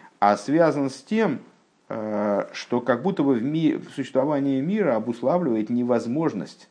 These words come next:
э, то есть, что невозможно, вернее, что невозможно, чтобы было существование в мире, которое бы противоречило воле Всевышнего,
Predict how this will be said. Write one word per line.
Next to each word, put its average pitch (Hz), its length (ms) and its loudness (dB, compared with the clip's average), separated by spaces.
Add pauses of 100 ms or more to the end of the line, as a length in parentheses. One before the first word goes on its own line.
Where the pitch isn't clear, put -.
(540)
э, 98 880 -2 (960)
то 131 80 4
есть, - 180 -2
что - 160 4
невозможно, 143 880 4 (100)
вернее, 101 460 -2
что - 180 -6
невозможно, 120 760 0
чтобы 104 320 -4
было 131 280 4
существование 120 920 0
в 110 120 -6
мире, 185 340 0
которое 135 480 0
бы 117 140 0
противоречило 123 840 0
воле 131 280 0
Всевышнего, - 540 -8